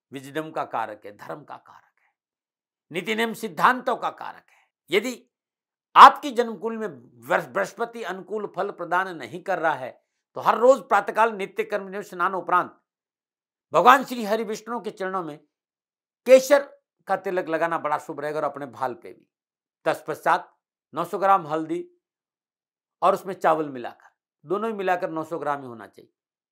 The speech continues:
प्रातःकाल सूर्योदय से पूर्व अपने संपूर्ण परिवार के ऊपर नौ बार उसार कर पक्षियों को डाल दें, लाभ मिलेगा और घर में सुख शांति आएगी। नुस्खों की बात करते हैं।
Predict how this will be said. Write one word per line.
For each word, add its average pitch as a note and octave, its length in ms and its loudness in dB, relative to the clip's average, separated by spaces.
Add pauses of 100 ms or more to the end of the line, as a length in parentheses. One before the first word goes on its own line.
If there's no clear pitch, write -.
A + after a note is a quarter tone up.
(100)
प्रातःकाल F3 500 0
सूर्योदय G3 380 -4
से D3+ 120 -12
पूर्व F3 260 -12 (380)
अपने G3+ 260 -4
संपूर्ण A#3 540 -4
परिवार G3 440 2
के F3 140 -8
ऊपर E3 280 -6
नौ F3+ 240 0
बार F#3 200 6
उसार D#3 280 -2
कर D3+ 120 -12 (220)
पक्षियों D3+ 280 -14
को C3 120 -12
डाल G#2+ 180 -10
दें, - 180 -20 (1080)
लाभ D3+ 260 6
मिलेगा F#3+ 340 -2
और F#3 100 0
घर D3 180 -10
में D3+ 100 -12
सुख - 180 -20
शांति A2+ 380 -16
आएगी। - 220 -20 (600)
नुस्खों C#3+ 320 -6
की F#3 120 -12
बात F3 260 0
करते F3+ 240 -10
हैं। - 100 -20